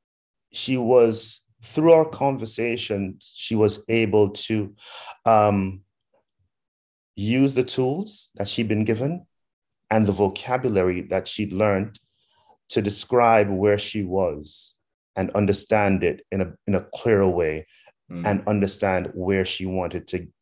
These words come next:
Speaker 1: to be and how to
Speaker 2: Yeah.
Speaker 1: get there.
Speaker 2: I really like the idea that you talked about, you know, that vocabulary being those, those tools, because often part of, you know, that internal anger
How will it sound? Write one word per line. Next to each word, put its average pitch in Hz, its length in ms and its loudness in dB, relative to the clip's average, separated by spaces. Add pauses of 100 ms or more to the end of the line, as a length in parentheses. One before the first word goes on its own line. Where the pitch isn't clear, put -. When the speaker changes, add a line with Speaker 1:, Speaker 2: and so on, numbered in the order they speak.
(120)
Speaker 1:
to 98 140 -4
be 82 440 -6 (260)
and 95 100 -4
how 90 220 -2
to 87 160 -8
Speaker 2:
Yeah. 80 60 -12
Speaker 1:
get 82 260 -8
there. 73 300 -8 (720)
Speaker 2:
I 95 60 -8
really 110 200 2
like 113 180 -2
the 107 80 -4 (120)
idea 98 200 -4
that - 100 -10
you - 80 -14
talked - 260 -16
about, 92 220 -10
you 95 60 -16
know, 90 100 -12
that 85 180 -12
vocabulary 85 540 -12
being 87 260 -8
those, 87 300 -8
those 85 200 -8
tools, 90 380 -6
because 90 200 -8
often 95 380 -4 (460)
part 104 320 2
of, - 100 -10 (100)
you 104 100 -2
know, 87 200 -2 (120)
that 90 240 -4
internal 95 500 0
anger 110 500 4